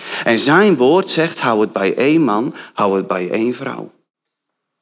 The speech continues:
En dat betekent niet dat als je daar dan buitenom gaat, dat je niet meer welkom bij hem bent, want de vrouw was welkom bij Jezus,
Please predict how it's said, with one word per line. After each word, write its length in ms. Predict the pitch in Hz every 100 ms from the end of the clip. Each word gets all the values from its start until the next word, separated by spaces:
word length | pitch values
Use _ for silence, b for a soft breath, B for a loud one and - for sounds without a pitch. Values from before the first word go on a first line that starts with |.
| _ _ _ _ _ B B
En 100 | 139
dat 100 | 147
betekent 460 | 151 160 147 -
niet 160 | 165 185
dat 140 | 165
als 180 | 151 135
je 80 | 147
daar 240 | 127 123
dan 200 | 120 113
buitenom 580 | 104 120 104 104 113 175
gaat, 260 | 156 120 104
dat 160 | 110
je 80 | -
niet 140 | 107 -
meer 240 | 98 87
welkom 520 | 110 127 160 170 165
bij 180 | 160 151
hem 160 | 151 147
bent, 280 | 151 185
want 140 | - 101
de 80 | 98
vrouw 280 | - 107
was 180 | 101 98
welkom 400 | 92 113 135 151
bij 160 | 139 135
Jezus, 460 | 123 131 151 175